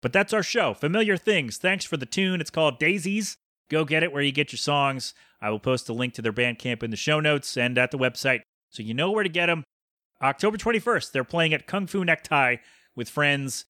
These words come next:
So go check them out over there. Tell them I sent you, and they'll say, "I don't know who that is." There you go. Does that work? All right, great. The melting pat dot com for all the things related to me. Yeah. Uh, go check that out. I got all the things. Sign up for the Patreon, the newsletter, which is coming out soon,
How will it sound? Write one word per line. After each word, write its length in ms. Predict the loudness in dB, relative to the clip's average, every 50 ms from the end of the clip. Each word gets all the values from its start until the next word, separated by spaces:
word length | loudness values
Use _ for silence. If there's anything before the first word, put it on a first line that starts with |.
| _ _ _
So 180 | _ -2 -2 -2
go 280 | 0 0 2 2 2
check 260 | 0 2 0 0 0 0
them 140 | -2 0
out 180 | 2 0 0 0
over 200 | -2 -2 -2 2
there. 180 | 2 2 2 2
Tell 220 | 0 0 0 0
them 100 | 0 0
I 80 | 0 -2
sent 300 | 0 0 0 0 0 0
you, 240 | -2 -2 -2 -2 -4 _ _ _ _ _
and 120 | -10 -6 -6
they'll 100 | -6 -6
say, 260 | -2 0 0 0 -2 -4 _
"I 80 | -2 0
don't 80 | 0 2
know 100 | 0 2
who 120 | 2 2
that 160 | 2 2 2
is." 400 | 2 0 -2 -4 -10 -18 -18 -18 _ _ _ _ _ _ _ _ _ _ _ _ _ _ _ _ _ _
There 80 | 0
you 60 | 0 2
go. 160 | 2 0 0
Does 100 | 0 0
that 140 | 0 0 2
work? 340 | 2 2 0 0 -4 -18 _ _ _ _ _ _ _ 0
All 80 | 2 2
right, 160 | 2 2 0
great. 260 | 0 0 0 0 0
The 80 | -2 0
melting 260 | 0 0 0 -2 -2
pat 200 | 0 0 2 2
dot 220 | 0 0 0 -2
com 280 | -4 -4 -2 -2 -2 -2
for 160 | -4 -4 -2
all 340 | 0 0 2 2 2 2 0
the 100 | -2 -4
things 400 | -2 0 0 0 0 -2 -4 -2
related 480 | 0 0 2 4 2 2 2 0 -2 -4
to 100 | -4 -2
me. 560 | 0 2 2 2 2 2 2 0 -2 -4 -8 _ _ _ _ _ _ _
Yeah. 420 | -2 0 2 2 2 0 0 -4 -10 _ _ _ _ _ _ _ _ _ _
Uh, 280 | 0 2 2 4 4 4
go 160 | 4 2 0
check 280 | 2 0 -2 -2 0
that 200 | 0 2 2 4
out. 280 | 4 4 4 2 2 2
I 80 | 0 2
got 120 | 2 2
all 120 | 2 2
the 60 | 0 -2
things. 320 | 0 0 0 0 0 -2
Sign 180 | 0 0 2 2
up 80 | 0
for 80 | -2 -6
the 80 | -6
Patreon, 600 | 0 0 0 0 0 -2 -2 0 2 2 2 0
the 60 | 0 -2
newsletter, 520 | -2 -2 -2 -2 0 0 2 2 2 0
which 140 | 0 -2 -4
is 100 | -8 -6
coming 260 | -4 -4 -2 2 2
out 180 | 2 2 0 -2
soon, 420 | -4 -2 0 0 0 -2 -4